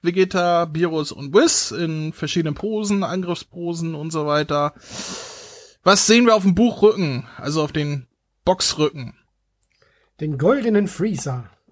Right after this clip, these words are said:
Speaker 1: Äh, neben dem Logo.
Speaker 2: Uh.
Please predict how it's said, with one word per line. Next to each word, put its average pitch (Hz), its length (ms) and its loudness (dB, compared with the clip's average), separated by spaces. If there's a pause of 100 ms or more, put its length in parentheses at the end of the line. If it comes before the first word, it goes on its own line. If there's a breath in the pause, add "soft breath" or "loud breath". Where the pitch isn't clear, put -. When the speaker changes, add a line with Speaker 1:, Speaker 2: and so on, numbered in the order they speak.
(200)
Speaker 1:
Äh, 165 1500 -2
neben 165 260 -2
dem 147 160 -4
Logo. 151 380 0
Speaker 2:
Uh. 302 320 -6